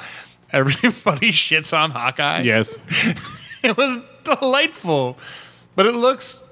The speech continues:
Speaker 1: oh God, it looks so fun, especially the part with the car scene. Oh, yeah, definitely not this one. Why do you have an area that's, uh, there's one that's definitely not this one? How is that any worse? It, I don't know. It just, it tickled me.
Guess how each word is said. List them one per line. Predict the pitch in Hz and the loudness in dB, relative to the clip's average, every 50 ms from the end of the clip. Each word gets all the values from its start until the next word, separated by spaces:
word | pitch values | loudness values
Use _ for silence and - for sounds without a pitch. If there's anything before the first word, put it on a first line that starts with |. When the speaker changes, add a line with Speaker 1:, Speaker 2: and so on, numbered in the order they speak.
| - - | -8 -6
Speaker 1:
oh | - - 156 - | -6 -6 -4 -2
God, | - 160 156 | -2 0 0
it | 160 | 2
looks | 170 170 156 - | 0 0 0 -2
so | - - - 190 190 185 | -6 0 2 4 4 4
fun, | 151 - 139 123 117 110 123 | 4 2 0 0 0 -2 -6
especially | - 143 - - - 220 - - 220 | -8 -8 -4 0 0 0 2 2 0
the | 190 185 175 | 2 2 0
part | - - 170 170 175 165 | 2 2 2 2 2 0
with | 160 156 156 | -2 -2 -4
the | 151 - | -4 -8
car | - - 139 139 | -2 0 0 0
scene. | 139 - 156 151 | 2 -2 -4 -4
Oh, | 139 139 147 | 0 2 2
yeah, | 139 139 135 | 2 2 2
definitely | 131 - 156 160 156 156 135 | 2 2 0 0 0 -2 -2
not | 123 123 127 | -2 -2 -2
this | 151 135 - | -2 -2 -2
one. | 113 110 113 - - - - - - | -6 -8 -8 -14 -16 -16 -16 -18 -4
Why | _ 214 285 | _ 0 2
do | 339 | 4
you | 349 | 2
have | 311 269 | 2 2
an | 254 240 | 4 4
area | 233 233 233 226 214 190 | 4 4 4 4 4 4
that's, | 185 175 165 160 - - - | 2 2 0 -4 -16 -8 -6
uh, | 180 | -6
there's | 175 165 202 170 180 160 180 185 185 156 | -6 -6 -6 -8 0 2 4 4 4 2
one | 151 160 185 202 | 0 0 0 2
that's | 208 202 170 151 | 0 -2 -2 -4
definitely | 135 - 139 139 135 175 190 185 | -2 0 0 2 2 0 -2 2
not | 185 190 190 175 143 | 2 2 2 2 0
this | 151 170 151 | 0 0 2
one? | 175 214 240 254 247 196 | 2 2 2 2 2 0
How | - 226 277 294 285 | 0 0 2 2 2
is | 254 | 2
that | 277 262 | 2 2
any | 269 277 269 | 2 0 -2
worse? | 269 269 277 269 254 214 - - _ _ - - - - - - - - _ - | -2 0 0 0 0 0 -6 -10 _ _ -20 -20 -20 -20 -20 -20 -20 -16 _ -6
It, | - - - | -6 -6 -4
I | - 123 | -4 -4
don't | 113 110 107 | -4 -4 -8
know. | 98 104 113 - | -8 -10 -10 -10
It | - 131 | -12 -4
just, | 127 131 120 - - _ - _ _ - | -4 -4 -4 -4 -8 _ -20 _ _ -8
it | 143 - | -4 0
tickled | - 185 - 147 127 120 | 0 0 0 0 -2 -2
me. | 117 113 113 | -6 -6 -6